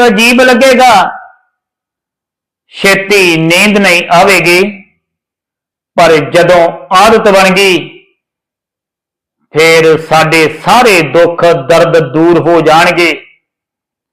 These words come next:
ਕਿਉਂਕਿ ਖੂਨ ਦਾ ਸਰਕਲ ਰੁਕਣਾ ਹੀ ਦੁੱਖਾਂ ਦੀ ਜੜ ਹੈ। ਤੇ ਦੋਸਤੋ, ਇਹ ਕੋਈ ਸੁਣੀਆਂ ਸੁਣਾਈਆਂ ਗੱਲਾਂ ਨਹੀਂ,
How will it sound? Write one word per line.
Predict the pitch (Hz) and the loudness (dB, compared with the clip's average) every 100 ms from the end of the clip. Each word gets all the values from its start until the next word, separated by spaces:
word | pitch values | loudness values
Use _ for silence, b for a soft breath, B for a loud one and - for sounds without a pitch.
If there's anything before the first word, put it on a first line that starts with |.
| _ _ _ _ - | _ _ _ _ -4
ਕਿਉਂਕਿ | 220 240 233 254 254 - | 0 0 2 0 0 0
ਖੂਨ | 220 226 208 | 0 2 2
ਦਾ | 247 226 - | 2 2 0
ਸਰਕਲ | 214 202 247 233 185 | 0 0 0 0 2
ਰੁਕਣਾ | 202 226 247 214 | 2 2 2 2
ਹੀ | 226 | 0
ਦੁੱਖਾਂ | 202 214 - 226 | 0 -2 0 0
ਦੀ | 226 220 | 0 -2
ਜੜ | 175 226 | 0 0
ਹੈ। | 190 226 214 180 - - _ _ _ _ _ _ _ _ _ _ _ _ _ _ _ _ _ _ _ - | 2 2 2 0 -6 -20 _ _ _ _ _ _ _ _ _ _ _ _ _ _ _ _ _ _ _ -4
ਤੇ | 202 165 | -2 0
ਦੋਸਤੋ, | 151 285 285 294 294 | 2 2 2 2 2
ਇਹ | 269 269 269 | 2 2 2
ਕੋਈ | 262 254 170 160 - | 2 2 -2 -8 -2
ਸੁਣੀਆਂ | 233 240 254 254 254 | 0 2 2 2 0
ਸੁਣਾਈਆਂ | 226 226 233 254 247 | 0 2 2 2 2
ਗੱਲਾਂ | 226 233 240 | 2 2 2
ਨਹੀਂ, | 220 254 254 180 | 2 0 0 -4